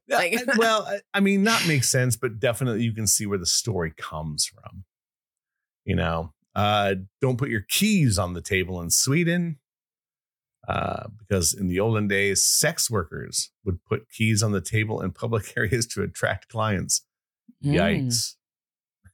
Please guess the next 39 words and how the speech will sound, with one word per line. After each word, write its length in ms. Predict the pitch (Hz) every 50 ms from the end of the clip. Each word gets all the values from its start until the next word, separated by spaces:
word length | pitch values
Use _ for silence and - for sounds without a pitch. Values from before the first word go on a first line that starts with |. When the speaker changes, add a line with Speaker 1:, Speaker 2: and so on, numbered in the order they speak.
| _ _ _ _ _ _ _ - - 143 135 -
Speaker 2:
Well, 140 | - 190 190
I 100 | 202 196
must 200 | 202 202 190 190
be 140 | - 185 175
Speaker 1:
<laughs> 0 |
Speaker 2:
attracting 520 | 170 165 - 180 165 165 - - 160 151 151
clients 460 | - - 175 170 151 139 139 139 - -
every 240 | 120 151 151 143 135
day 280 | 143 156 156 127 120
'cause 140 | 135 - 147
I 200 | 135 151 160 - -
always 360 | - 139 143 139 131 131 123 -
throw 180 | 117 117 113
mine 220 | 110 110 98 98 -
on 100 | - -
the 80 | -
table. 460 | - - - - 69 - - - - -
So 220 | - - - - 135 - _ _ -
Speaker 1:
Right, 100 | - 104
I, 420 | 104 101 95 101 117 123 123 123 -
I 100 | 120 120
have 80 | 127 127
a 60 | 127
key 260 | 110 - - 113 104
ring, 320 | 92 87 80 80 80 78 - _ _ _ - _ _ _ _ _ _ _
so 480 | - - 98 - - - - - - - _ _
I 180 | - - - 87
don't, 200 | 87 - - -
mine 240 | - - 95 95 98
don't 160 | 95 95 90
go 120 | 87 90 90
on 140 | 87 87 82
the 80 | 82
table, 300 | 87 - 92 90 85 82 82
but 100 | - -
that's 200 | 95 92 98 -
funny. 360 | - 92 104 113 117 104 98 _ _ _ _ _ _ -
Speaker 2:
That's 260 | - 143 135 - -
funny. 520 | - - 101 - - - 131 120 123 _